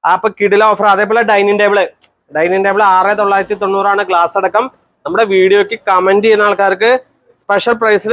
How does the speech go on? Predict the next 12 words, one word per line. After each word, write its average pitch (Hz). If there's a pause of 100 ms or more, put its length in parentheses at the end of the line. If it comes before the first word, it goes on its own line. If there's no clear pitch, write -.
വെറും 208
അഞ്ച് 196 (100)
തൊള്ളായിരത്തി 196
തൊണ്ണൂറ് 403 (100)
പെബിൾസ് 175
ഒക്കെ 202
ഇടാൻ 190
പറ്റിയ 196 (120)
അക്വേഷ്യ 185
മോഡൽ 185 (120)
ഡൈനിങ് 180
ടേബിൾ, 185